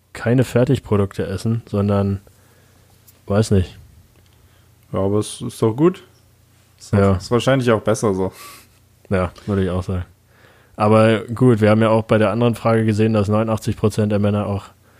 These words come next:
Speaker 1: sehr oft kochen in der Woche. Also
Speaker 2: Ja.
Speaker 1: ziemlich krass.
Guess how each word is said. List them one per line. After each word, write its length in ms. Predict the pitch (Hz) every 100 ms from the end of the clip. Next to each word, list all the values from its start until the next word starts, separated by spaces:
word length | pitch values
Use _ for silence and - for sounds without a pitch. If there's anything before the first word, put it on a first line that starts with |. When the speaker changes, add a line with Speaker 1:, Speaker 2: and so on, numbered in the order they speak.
| _
Speaker 1:
sehr 220 | - 107 104
oft 140 | 101
kochen 460 | - 120 - 98 95
in 120 | 95
der 120 | 95
Woche. 300 | 92 92 117 110
Also 260 | 98 92 92
Speaker 2:
Ja. 260 | 98 101 151 _ _ _ _ _ _ _ _ _ _ _
Speaker 1:
ziemlich 320 | - 107 101
krass. 380 | - 117 110 -